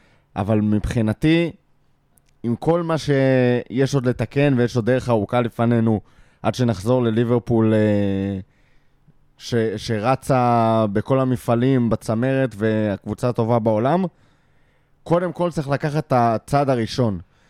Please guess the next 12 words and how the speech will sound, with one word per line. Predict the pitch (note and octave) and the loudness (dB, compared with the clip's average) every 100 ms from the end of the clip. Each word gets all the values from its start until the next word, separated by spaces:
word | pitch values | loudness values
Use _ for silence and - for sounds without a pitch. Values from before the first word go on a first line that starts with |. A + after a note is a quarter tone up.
| _ - | _ -4
לצאת | A2+ - D#3+ | -2 0 0
מהבור | D#3+ C#3 A#2 G2 D3 D3+ | 0 0 -2 -2 -2 -2
הזה | C3+ | -6
שנקלענו | B2 A#2 G#2+ B2 C#3 D3+ D3+ | -6 -6 -4 0 2 2 2
אליו, | D3 E3 D#3+ D#3 - _ _ _ - | 2 0 0 -6 -16 _ _ _ -2
מהתחושת | A2 A2 G#2+ G#2+ - - - C#3+ - | 0 2 0 -2 -4 -4 -2 -2 -2
חוסר | D3+ - C#3+ | -4 0 0
מסוגלות, | B2+ - A#2+ A2+ B2 D3+ - | 0 -2 -2 2 2 2 0
מהפרצופים | A#2+ A#2 G#2+ G#2 G2+ F#2 _ _ _ _ - A#2 - A2+ - D#3 | 0 2 2 0 -2 -4 _ _ _ _ -2 -2 -2 -4 -2 0
הנפולים, | D#3+ D3+ - D3 D3+ D#3+ C#3 | 0 0 0 0 2 2 2
מהאנרגיות | A#2 A#2 C#3+ D3 D3 D3 | 2 2 2 0 -2 -2
הנמוכות, | C3+ C3 - D#3 D#3+ | -2 -2 -2 0 -2